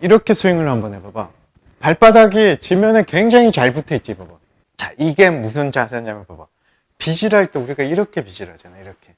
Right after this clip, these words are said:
그치? 비질하는 자세야, 이게. 자, 그래서 이렇게 네가 이렇게 비질이 돼야 돼, 이렇게. 근데 비질은 왜 이, 이렇게 안 하냔 말이야, 이렇게. 아, 네가 비질을 한번 해봐봐. 그립 잡는 것처럼 이렇게, 자, 이렇게 한번 비질을 해봐봐. 어?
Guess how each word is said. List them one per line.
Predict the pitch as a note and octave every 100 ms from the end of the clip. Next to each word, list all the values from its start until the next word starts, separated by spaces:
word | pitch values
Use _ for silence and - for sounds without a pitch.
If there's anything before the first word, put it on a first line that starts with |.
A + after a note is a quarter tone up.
| _
그치? | D3 D#3
비질하는 | - E3 F#3+ E3+ B2+ A2+
자세야, | F#2+ G2 G#2
이게. | F2 E2+ _ _ _ _
자, | F#3
그래서 | F3+ F#3 C3 -
이렇게 | E3+ G3+ A3 G#3+ - F#3+
네가 | C#3 B2 A#2+ G#2+
이렇게 | E3 F#3+ G3 - F3
비질이 | B2 A#2+ A2 G2+
돼야 | F#2+ F2
돼, | A2+ F2
이렇게. | E2+ _ E2+ _ _ _ _ _ _ _ _ _ -
근데 | F3 A2 - _ _
비질은 | A3 G3+ A#3 A3+ C3
왜 | E3 A3 F3+
이, | - F#3 G#3 -
이렇게 | F#3+ F#3+ - D3
안 | A2+
하냔 | C3+ A2+
말이야, | F#2 F2+
이렇게. | E2+ _ _ _
아, | G#3
네가 | C#3+ F3 F3+
비질을 | F#3+ F#3+ G#3+
한번 | F3 C#3+ A2+
해봐봐. | G2+ F#2 - _ _
그립 | F3+ G#3+ G3
잡는 | F3 F3 F3
것처럼 | E3+ E3 E3+ D#3+ D#3
이렇게, | D#3+ G#3 - - F#3 C#3+
자, | A#2+ -
이렇게 | F3+ F3 -
한번 | D#3+ C#3 A2+
비질을 | C3 A#2+ A2
해봐봐. | F2+ F2 F2 _ _ _ _ _ _ _ _ _ _ _ _
어? | F3